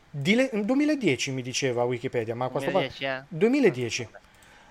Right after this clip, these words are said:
Speaker 1: È Book of Memories. Signori, io non ho mai avuto la P S Vita,
Speaker 2: Mamma mia.
Speaker 1: quindi non ci ho mai giocato.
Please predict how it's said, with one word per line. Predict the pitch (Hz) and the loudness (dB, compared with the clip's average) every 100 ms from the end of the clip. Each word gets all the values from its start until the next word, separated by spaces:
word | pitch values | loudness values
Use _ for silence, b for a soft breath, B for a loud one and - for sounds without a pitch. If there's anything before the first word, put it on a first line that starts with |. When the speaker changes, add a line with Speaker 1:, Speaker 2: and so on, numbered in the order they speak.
| _ | _
Speaker 1:
È | 247 | 2
Book | 202 226 - | 4 4 6
of | 160 | 4
Memories. | 147 120 110 113 101 - | 2 -4 -6 -8 -10 -12
Signori, | - 202 151 120 - | -4 0 0 -2 -4
io | 240 | -2
non | 240 196 | 2 2
ho | |
mai | 180 160 | 2 2
avuto | 160 147 | 0 0
la | 139 | -2
P | 131 | -2
S | 123 | -4
Vita, | 110 110 110 | -6 -6 -8
Speaker 2:
Mamma | 117 | -10
mia. | 117 110 | -14 -18
Speaker 1:
quindi | - 196 185 | 0 2 2
non | 175 170 | 0 0
ci | 170 | 0
ho | |
mai | 147 | 0
giocato. | 127 120 107 - | -2 -6 -10 -6